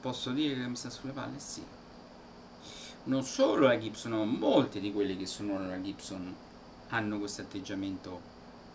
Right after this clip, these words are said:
snobistico. "Questo è tutto in mogano, questo è qui, questo manda a fanculo, va." Una cosa ho capito da pippa di suonare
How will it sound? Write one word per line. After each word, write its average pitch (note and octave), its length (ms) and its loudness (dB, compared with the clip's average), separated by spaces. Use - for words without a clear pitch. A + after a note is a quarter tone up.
snobistico. G#2 1120 -6
"Questo - 240 -12
è - 120 -8
tutto - 260 -12
in E2+ 160 -8
mogano, G2+ 640 2
questo F2+ 240 -12
è - 40 -14
qui, B2 200 -6
questo G#2+ 240 -10
manda F2+ 300 -12
a - 80 -14
fanculo, - 540 -12
va." F2 120 -12
Una F3 160 8
cosa D#3+ 180 6
ho C3+ 80 2
capito A#2+ 520 4
da B2 160 6
pippa A#2+ 400 0
di A2+ 160 0
suonare A#2+ 520 0